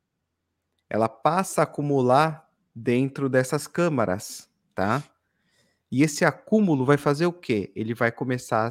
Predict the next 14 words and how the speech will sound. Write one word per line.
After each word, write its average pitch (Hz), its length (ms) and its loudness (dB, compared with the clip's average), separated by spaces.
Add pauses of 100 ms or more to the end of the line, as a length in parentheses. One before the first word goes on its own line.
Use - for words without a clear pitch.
(180)
expandir 127 720 -2
as 190 140 -4
câmaras 160 680 0
às 147 180 -2
custas 156 400 -6
de 135 180 -4
comprimir 208 1120 0 (1400)
o 139 100 -6
sistema 143 420 -4
nervoso, 123 640 -2
o 117 120 -6
encéfalo 127 640 -4
da 104 120 -6
criança. 101 480 -8